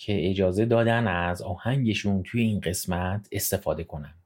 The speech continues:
که توی خیلی از کارهایی که اجرا می‌کنه علاقه‌مند به استفاده از اشعار کلاسیک شعر فارسی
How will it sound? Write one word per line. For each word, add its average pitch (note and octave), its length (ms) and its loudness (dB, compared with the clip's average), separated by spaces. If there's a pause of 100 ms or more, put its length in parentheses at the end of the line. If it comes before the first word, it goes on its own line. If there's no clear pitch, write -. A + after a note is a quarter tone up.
(120)
که A2+ 720 2
توی C4 200 4
خیلی A#3+ 260 6
از A#2 200 0
کارهایی G2 540 2
که F2+ 400 -2
اجرا G2 480 2
می‌کنه G2 600 0
علاقه‌مند G2 760 0
به F#2+ 240 0
استفاده F#2+ 600 -2
از G2 240 0
اشعار G2 520 0
کلاسیک F#2 640 -4
شعر G#2 320 0
فارسی F2 760 -2